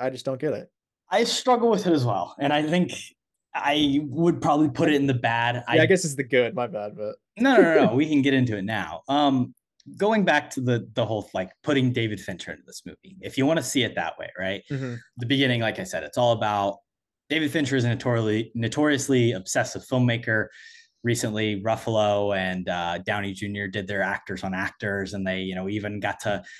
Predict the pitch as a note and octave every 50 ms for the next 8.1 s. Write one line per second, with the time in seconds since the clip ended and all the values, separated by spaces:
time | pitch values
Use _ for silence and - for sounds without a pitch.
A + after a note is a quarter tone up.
0 | - - - - F#3 F#3 F#3 F3 D#3+ - - D3 C3+ C3 B2+ B2+ C3+ A#2+ A#2+ A#2
1 | A#2+ - B2+ A2+ A2 A2 G#2+ G2+ G#2+ G#2 G2+ G#2 G2+ G2 G2 - - - A2+ G2+
2 | G2 G2 F#2+ - A#2+ A#2 A2 G#2 - - C3 B2+ B2+ A#2 A2+ G#2+ G2+ G#2 G2+ -
3 | - G#2 F#2+ G#2 G#2 G2+ F#2+ G2 F#2+ - - A#2 A2+ G#2+ G#2+ G#2 - - - A2+
4 | G#2 F#2 F#2+ F#2 F#2 F#2+ - - D2+ - - - D#2 D#2 E2 E2+ F2 F#2 - _
5 | - - - - _ - - A#2 - - B2 A#2+ A#2+ A#2+ A#2+ - C3 B2 - B2
6 | B2+ B2 A#2+ A#2+ - - B2 A#2 A2 - - - G#2+ G#2 A#2 A#2+ A#2 - G#2 -
7 | - A2+ G#2+ - - - - A#2+ A#2+ - - - A#2 G#2+ G#2 G2+ G2 F#2+ F#2+ F#2
8 | F2+